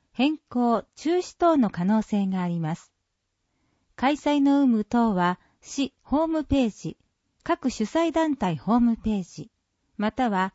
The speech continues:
問い合わせ先、申し込み先でご確認ください。また、参加の際は、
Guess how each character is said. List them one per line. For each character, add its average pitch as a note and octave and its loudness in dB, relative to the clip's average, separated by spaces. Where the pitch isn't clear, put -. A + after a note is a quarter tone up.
問 D4+ 0
い D4+ 0
合 D4 0
わ C#4 0
せ B3 -8
先、 - -10
申 C#4+ 0
し - -14
込 D#4 -4
み D#4 -2
先 C4+ -6
で B3 -4
ご G3 -4
確 G#3+ -4
認 G3+ 2
く G3 -6
だ F#3 -4
さ F3+ -8
い。 F3 -10
ま G3+ -4
た、 G#3+ -4
参 E4 -2
加 E4+ -6
の E4 -4
際 D4+ -2
は、 F3+ -2